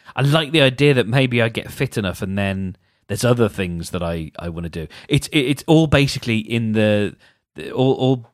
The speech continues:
the idea being make yourself useful in the zombie apocalypse. So it's not just be able to outrun the zombies. It's also like,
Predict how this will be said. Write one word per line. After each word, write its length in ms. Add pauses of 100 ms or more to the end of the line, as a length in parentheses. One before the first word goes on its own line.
(160)
the 120
idea 380
being 400
make 260
yourself 440
useful 520
in 100
the 60
zombie 280
apocalypse. 460
So 60
it's 140
not 280
just 540 (1800)
be 160
able 200
to 160
outrun 320
the 80
zombies. 580
It's 140
also 560
like, 420